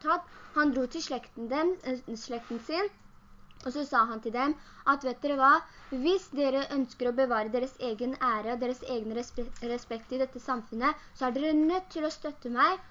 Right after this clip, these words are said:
og si at jeg er uskyldig.» Og slekten hans, de ble med på dette her. De gikk til profeten, avga en falsk bevitnelse,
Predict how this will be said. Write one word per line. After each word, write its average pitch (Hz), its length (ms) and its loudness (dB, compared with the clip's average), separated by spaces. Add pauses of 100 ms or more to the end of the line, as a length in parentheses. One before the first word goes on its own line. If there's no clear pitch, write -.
(100)
og 247 100 -4
si 220 160 -2
at 214 160 -4
jeg 214 60 0
er 214 100 -4
uskyldig.» 202 420 -8 (540)
Og 359 120 4
slekten 370 360 0
hans, 381 240 4
de 311 80 -2
ble 311 200 4
med 254 200 2
på 277 80 -2
dette 269 240 -6
her. 277 240 4
De 269 100 0
gikk - 140 -6
til 269 120 -8
profeten, 254 640 -4 (100)
avga 226 360 2
en 294 100 0 (140)
falsk 262 240 0
bevitnelse, 269 720 -2